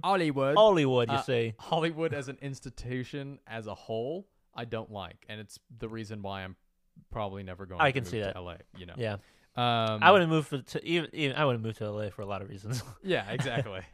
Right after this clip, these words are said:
Speaker 1: So let me read this off to you. When presenters Haley Ba-, uh, uh, Halle Bailey, I don't know these people,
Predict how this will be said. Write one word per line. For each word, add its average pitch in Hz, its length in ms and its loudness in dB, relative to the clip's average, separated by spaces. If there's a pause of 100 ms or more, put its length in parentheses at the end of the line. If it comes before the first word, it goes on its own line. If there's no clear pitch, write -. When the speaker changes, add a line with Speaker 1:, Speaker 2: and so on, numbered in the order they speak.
(120)
Speaker 1:
So 135 260 0
let 139 160 -6
me 147 120 -6
read 135 180 -6
this 135 160 -8
off 170 160 -6
to 123 100 -10
you. 98 180 -8 (420)
When 165 200 2
presenters 175 560 -2
Haley 175 440 -2
Ba-, 147 360 -2
uh, 127 460 0
uh, 120 240 -2
Halle 139 380 -4
Bailey, 113 420 -4
I 95 80 -6
don't 95 100 -10
know 87 140 -12
these 82 220 -14
people, - 360 -16